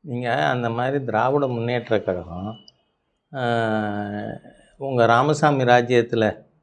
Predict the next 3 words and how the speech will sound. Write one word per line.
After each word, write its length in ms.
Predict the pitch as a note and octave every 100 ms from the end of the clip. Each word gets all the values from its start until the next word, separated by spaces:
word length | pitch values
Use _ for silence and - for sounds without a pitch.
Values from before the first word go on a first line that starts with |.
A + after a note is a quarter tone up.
| _ _ _ _ _ _ _ _
என்ன 300 | C3 C3+ C3+
இருக்கு 460 | A2 G#2+ G#2+ G2+ F#2 _ _ _ _ _
ஸ்பெஷாலிட்டி? 760 | - - G#2+ - F#2+ F2+ _